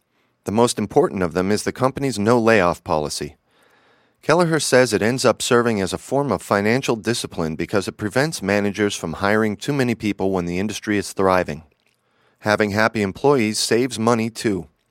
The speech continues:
It has stemmed labor strife at Southwest, despite the fact that the airline is the country's most unionized. Once labor leaders realize that you're trying to take care of your people,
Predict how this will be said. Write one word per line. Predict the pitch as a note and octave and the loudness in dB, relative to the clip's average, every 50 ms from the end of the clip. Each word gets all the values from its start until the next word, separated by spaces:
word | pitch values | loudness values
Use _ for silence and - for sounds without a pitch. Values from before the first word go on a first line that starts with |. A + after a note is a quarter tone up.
| _ _ _ _ _ | _ _ _ _ _
It | A2 F#2+ | -2 0
has | G2 F#2 - | 0 0 0
stemmed | - - - A#2 A#2 A#2 A#2 - | -2 -2 0 0 0 0 0 0
labor | - G#2+ A2+ A#2+ B2 A#2+ | 2 2 2 2 2 -2
strife | - - - A#2 A2 A2 - G#2+ | -2 0 2 2 2 2 0 -2
at | F#2+ | -6
Southwest, | - - G2 F#2 F2+ - - G2 F#2 F#2+ A2 - - - _ _ _ _ _ - _ _ | -2 0 2 2 2 0 0 0 0 0 0 -2 -6 -12 _ _ _ _ _ -20 _ _
despite | - F#2 - - - - C#3+ E3 F3+ - | -8 -6 -6 -2 0 2 2 2 0 -4
the | - - | -8 -2
fact | - G2 F#2 F2+ - - | 0 2 2 2 0 -2
that | F2+ - | -6 -6
the | D#2 E2 | -2 0
airline | G2 A2 A2+ G#2+ G2+ G2+ F#2 | 2 2 2 2 2 0 -2
is | F2 - | -4 -8
the | - - | -10 -10
country's | - - A2+ G#2 - - A2+ - - | -8 -6 -6 -6 -4 -6 -8 -6 -6
most | G2 F#2+ G#2+ A#2+ B2 - - | -2 0 0 0 0 -2 -4
unionized. | A2 A2+ A#2 A2+ G#2 F2+ E2+ E2 D#2+ - - - - - _ _ _ _ _ _ _ _ _ _ _ _ | -6 -4 -4 -2 -2 -4 -4 -4 -6 -8 -10 -12 -16 -20 _ _ _ _ _ _ _ _ _ _ _ _
Once | - B2 D#3+ E3+ - | 0 0 0 0 0
labor | D3 D#3+ D#3+ C3+ B2+ G#2 | 0 0 2 2 2 0
leaders | G2 G2 F#2+ G2 F#2+ E2+ | 0 0 0 -2 -4 -2
realize | F#2+ G2+ A2 A#2 A#2 A#2 A2+ A2+ A2 - | 0 0 2 2 4 4 4 4 2 2
that | - F#2+ - | -2 -2 -2
you're | - | -4
trying | - - A#2+ A#2 A#2 A#2+ | -6 -2 0 2 2 2
to | A#2 A2 | 0 0
take | - A2 G2+ - | 0 0 -2 0
care | - - A#2+ B2+ B2+ | 0 0 2 2 2
of | A2+ G2 | 0 -2
your | F#2 - | -4 -6
people, | - - B2+ B2 - E2 D#2+ D#2 | -4 -4 -4 -4 -4 -6 -8 -8